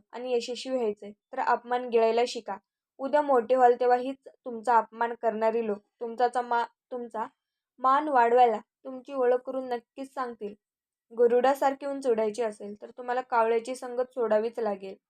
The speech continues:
आपण जीवनात किती माणसं जोडलो आहोत, यावरूनच आपली श्रीमंती कळत असते.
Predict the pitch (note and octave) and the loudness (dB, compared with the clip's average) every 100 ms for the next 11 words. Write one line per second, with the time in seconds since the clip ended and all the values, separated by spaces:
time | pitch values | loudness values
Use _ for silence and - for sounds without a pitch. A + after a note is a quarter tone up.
0 | _ _ _ _ - C4 C4+ D4+ C4+ C4 | _ _ _ _ -2 0 2 0 0 0
1 | B3+ C4 B3+ A#3+ B3+ B3 A#3+ B3 A3 G#3+ | 0 -2 -8 -8 -2 -2 -2 -4 0 0
2 | A3 A3+ G#3 G3+ _ - A3+ A3+ A#3 B3 | 0 -2 -4 -12 _ 0 2 2 -2 -4
3 | C4 B3+ C4 - A#3+ G#3+ A3+ A#3 A3+ G#3 | -4 -4 -6 -8 -6 -6 -8 -8 -6 -6
4 | G3+ G3+ - | -8 -16 -18